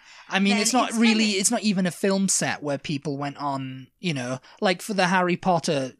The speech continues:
Speaker 1: studio tour going back,
Speaker 2: Mm-hmm.
Speaker 1: that, those are actual film sets, you know, there's, like,
Speaker 2: Yeah.
Speaker 1: the, the Privet Drive house
Speaker 2: Yeah.
Speaker 1: and all that, they've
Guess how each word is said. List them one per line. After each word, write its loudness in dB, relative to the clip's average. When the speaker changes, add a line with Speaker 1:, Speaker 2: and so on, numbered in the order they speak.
Speaker 1:
studio -2
tour -4
going -4
back, -4
Speaker 2:
Mm-hmm. -10
Speaker 1:
that, -8
those 0
are -2
actual -4
film -4
sets, -4
you -2
know, -2
there's, -2
like, -6
Speaker 2:
Yeah. -6
Speaker 1:
the, -8
the -2
Privet -2
Drive 2
house -4
Speaker 2:
Yeah. -14
Speaker 1:
and -2
all 0
that, -6
they've -10